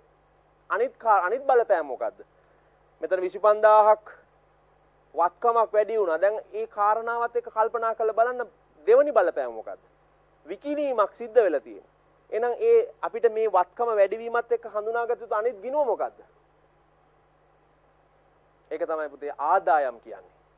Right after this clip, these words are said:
ආදායම්. වත්කමක් වැඩි වුණා. ඒ වත්කම වැඩි වුණේ, ඒ වත්කම වැඩි වුණේ අයිතිකාරයා ව්‍යාපාරයට සම්පත් ගෙනල්ලා නෙමෙයි.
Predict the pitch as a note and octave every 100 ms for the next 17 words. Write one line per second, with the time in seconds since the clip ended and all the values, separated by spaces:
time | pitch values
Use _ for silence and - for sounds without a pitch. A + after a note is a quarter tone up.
0 | _ _ _ _ _ _ _ _ _ _
1 | _ D3 F#3 G3+ F3+ C3+ A2 - B2+ E3
2 | - A3+ A#3 A#3 - F3+ E3 G3 A3 A#3
3 | C4+ D#4 A#3 G#3 F#3+ F#3+ - A3+ A3 F#3
4 | F3+ C#4 C#4+ G3 F3 - _ _ _ _
5 | _ _ F3+ F#3 F3+ - A#3+ A#3+ G#3+ F#3+
6 | G3+ D4+ C4+ F#3+ F#3 C#3+ F3+ - B3 C4
7 | B3+ B3+ C4 C4 - - A#3 B3 A#3+ B3+
8 | B3+ B3 B3 C4 B3+ B3+ A#3+ A#3 B3 G3
9 | B3 C#4 C4+ A#3+ B3 F#3+